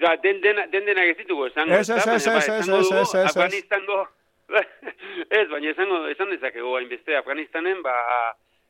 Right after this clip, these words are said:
Speaker 1: ba, aritu zen, eh, Estatu Batuetako armadari zerbitzu ematen zion, eh, enpresa batentzat lanean, eta, eta bai, ba, denetik bizitako emakumea zen, denetik, e, are gehiago, bera hil baino hilabete batzuk lehenago,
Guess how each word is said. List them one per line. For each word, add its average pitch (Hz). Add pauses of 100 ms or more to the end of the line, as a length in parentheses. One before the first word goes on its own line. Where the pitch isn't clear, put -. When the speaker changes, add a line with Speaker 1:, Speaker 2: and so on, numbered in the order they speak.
(120)
Speaker 1:
ba, - (800)
aritu 147
zen, 185
eh, 120
Estatu 147
Batuetako 156 (340)
armadari 147
zerbitzu 131
ematen -
zion, 147
eh, 107 (260)
enpresa 123
batentzat 123
lanean, 117 (880)
eta, 123
eta 135
bai, 220
ba, 143 (100)
denetik 214
bizitako 165
emakumea 143
zen, 117
denetik, 151
e, 120 (580)
are 214
gehiago, 131
bera 220
hil 175
baino 156
hilabete 151
batzuk 139
lehenago, 147